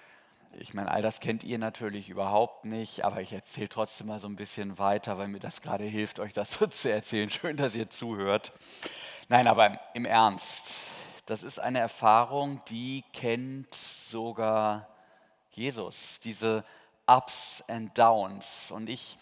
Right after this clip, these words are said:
habe uns deshalb heute eine kleine Episode mitgebracht aus dem Markus-Evangelium, wo das sogar ziemlich unmittelbar aufeinander folgt.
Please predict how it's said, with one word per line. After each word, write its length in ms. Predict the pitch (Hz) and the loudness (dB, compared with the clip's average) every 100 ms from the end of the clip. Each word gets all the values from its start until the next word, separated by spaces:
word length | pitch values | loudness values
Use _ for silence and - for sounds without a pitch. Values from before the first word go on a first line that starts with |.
| _ _ - | _ _ -4
habe 160 | 139 147 | -4 -2
uns 160 | 151 | -4
deshalb 340 | 147 147 143 120 | -2 2 2 4
heute 360 | 131 151 147 | 4 4 0
eine 240 | 110 131 127 | -2 -6 -6
kleine 560 | - 127 127 127 127 | 4 8 8 4 -2
Episode 640 | 120 110 120 107 156 190 117 | -4 -8 -10 -6 -4 -2 -4
mitgebracht 1200 | 104 120 - - 139 - 110 110 135 - - - - - - | -4 -6 -8 -8 -8 -8 -6 2 2 2 -12 -16 -14 -14 -12
aus 160 | 92 95 | -12 -10
dem 140 | 101 | -2
Markus-Evangelium, 1300 | 101 104 117 135 147 127 123 110 127 127 127 123 123 - - - - - - _ | 8 8 8 0 -6 -2 -2 0 -2 2 2 0 -2 -12 -20 -18 -20 -20 -20 _
wo 180 | - 156 | 0 2
das 320 | 190 190 - | 4 2 0
sogar 320 | 151 165 175 | -6 0 0
ziemlich 640 | 165 - 175 190 180 165 - | 0 -6 -6 -4 -6 -8 -2
unmittelbar 1040 | 175 196 185 170 170 147 147 151 160 160 | 0 0 -2 -2 -4 2 4 4 4 2
aufeinander 720 | 135 143 135 135 170 156 104 | 0 -2 -4 -2 -2 0 -2
folgt. 840 | 98 - 95 90 82 - - - - | -2 -4 -4 -4 -12 -20 -16 -16 -16